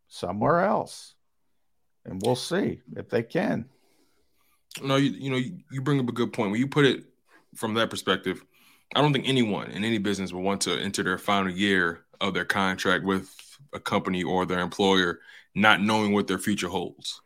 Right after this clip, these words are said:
Speaker 2: And, um, like you said, I, I can't really, I, I'm not mad at Darius Slay. I'm, I'm always about a player getting their money, especially in the N F L, a league that's not forgiving. I'm always about a player getting their money. So,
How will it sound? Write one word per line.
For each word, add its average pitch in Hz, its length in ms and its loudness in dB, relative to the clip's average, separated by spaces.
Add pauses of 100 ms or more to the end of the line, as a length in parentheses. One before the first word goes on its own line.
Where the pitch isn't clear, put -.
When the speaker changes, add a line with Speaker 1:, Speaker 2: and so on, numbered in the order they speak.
Speaker 2:
And, 95 220 0
um, 87 360 -2 (300)
like 104 140 -2
you 101 60 -4
said, 87 200 0
I, 85 180 2
I - 200 4
can't 185 220 6
really, 175 200 4
I, 175 120 8
I'm 170 160 0
not 190 280 6 (220)
mad 139 220 10
at 131 100 8
Darius 110 240 4
Slay. 113 140 2
I'm, 135 140 4
I'm 156 240 4
always 160 280 10
about 127 160 6
a 120 60 0
player 117 220 2
getting 101 220 -2
their 95 80 -4
money, 92 260 -4
especially 107 480 -2
in 101 120 -2
the 82 80 -4
N 98 120 -4
F 95 140 -6
L, 104 340 2 (200)
a 92 60 -4
league 104 300 -2
that's 90 280 -4
not 107 240 -2
forgiving. 92 360 -6 (440)
I'm 107 120 0
always 127 200 8
about 113 120 4
a 104 80 -2
player 110 160 2
getting 95 180 0
their 95 100 0
money. 92 260 0
So, 87 380 -2